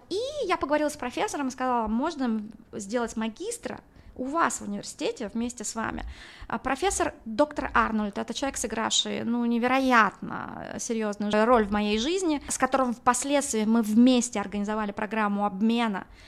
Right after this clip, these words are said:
между университетом Регенсбурга и, м, М Г У, и которая там до сих пор, по-моему, живет. Арнольд, он,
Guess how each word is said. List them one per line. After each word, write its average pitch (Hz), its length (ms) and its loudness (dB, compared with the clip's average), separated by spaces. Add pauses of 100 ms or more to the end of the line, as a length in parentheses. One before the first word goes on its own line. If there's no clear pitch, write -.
между 214 300 2
университетом 220 400 0
Регенсбурга 214 840 -2
и, 208 540 0
м, 208 260 0
М 214 180 4
Г 196 120 -2
У, 285 240 4
и 233 80 0
которая 214 340 -4
там 190 280 -6 (260)
до 233 160 2
сих - 180 -4
пор, 226 260 -2
по-моему, 208 420 2
живет. 214 340 0 (580)
Арнольд, 330 380 4
он, 294 180 4